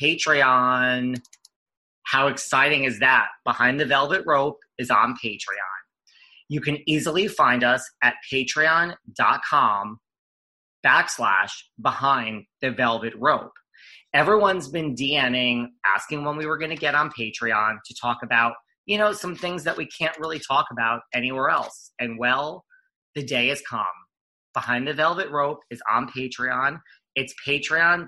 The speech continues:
dot com backslash behind the velvet rope. Now, for four dollars a month,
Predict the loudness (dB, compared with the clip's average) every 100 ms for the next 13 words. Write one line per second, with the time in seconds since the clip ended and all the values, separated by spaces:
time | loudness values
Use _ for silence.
0 | -4 0 0 0 0 0 -2 -6 -16 -2
1 | 2 2 -2 -2 0 0 -8 _ _ _
2 | -2 0 0 0 -4 -6 -4 -4 -4 -10
3 | -6 -6 -6 -12 _ _ _ _ -4 2
4 | 2 0 -6 -14 -8 -8 -8 -2 0 2
5 | 2 0 0 2 0 -4 -6 -6 -4 -6